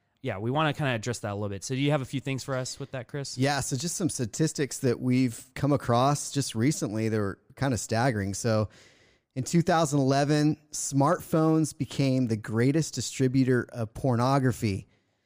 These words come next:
Speaker 2: And if you think about it, your phone is a supercomputer in your pocket, right? You have access to the entire world. And so it's, maybe some of us are surprised, maybe some of us aren't surprised,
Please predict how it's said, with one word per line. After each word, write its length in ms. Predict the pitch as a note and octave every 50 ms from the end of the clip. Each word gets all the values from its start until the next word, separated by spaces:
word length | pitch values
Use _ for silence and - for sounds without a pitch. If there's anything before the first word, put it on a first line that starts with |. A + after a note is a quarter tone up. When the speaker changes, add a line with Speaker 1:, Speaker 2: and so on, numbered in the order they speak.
| _ _ _ _ _ _ _ _ _ -
Speaker 2:
And 160 | C3 C3 B2+
if 220 | B2+ B2+ C#3 A#2+
you 80 | C#3 C3
think 160 | E3 F#3 E3+
about 300 | E3 B2+ D3 C#3+ C#3+ C#3
it, 140 | C3+ C3 -
your 120 | D3 C#3
phone 560 | C3 - - - E3 F3+ E3 D3+ D3 D3 D3+
is 240 | D3 - C#3+ C3 A#2+
a 40 | A#2+
supercomputer 920 | G#2+ - - - A3 G#3+ - D#3+ - - B2+ A2+ - - C3 B2+ B2 B2+ C3
in 80 | C3
your 120 | B2+ A2 G#2+
pocket, 500 | - - - F3 G3+ - - F#2+ - - -
right? 100 | - A2+
You 120 | B2+ D3 C#3
have 180 | D#3 E3+ C#3+ - -
access 360 | E3 E3+ D#3+ - - D#3 - -
to 120 | - E3+
the 120 | D3+ D3+
entire 420 | B2+ A2+ - - - F#3+ G3 F#3 C#3
world. 560 | A2 A#2+ D3 F#3+ G3 E3 A2 F#2+ F#2+ - - _ _ _ _ _ _ _ _ _ -
And 160 | C3 B2 A#2
so 500 | - - - D3 C#3 C3 B2+ B2 A2 - - - _ _ _ _ _ _ _ _ _ -
it's, 260 | B2+ C3+ - - - - _ _ _ _ _ _ _ _ -
maybe 360 | D#3+ C3+ C#3 D#3 E3+ F3+ F3+
some 200 | - - F3+ E3+
of 80 | D#3+
us 160 | E3 D#3 - E3
are 60 | D3+
surprised, 440 | - D3+ - C#3+ C#3+ C#3+ C#3+ B2 B2
maybe 200 | B2+ A#2+ A#2+ A#2
some 180 | - B2 A#2+
of 80 | A2+ A#2
us 140 | A2+ - A#2
aren't 160 | A2+ A2+ G2
surprised, 720 | - A2 - - A2 G#2+ A2 A2 A2 A2 G#2+ G#2 - -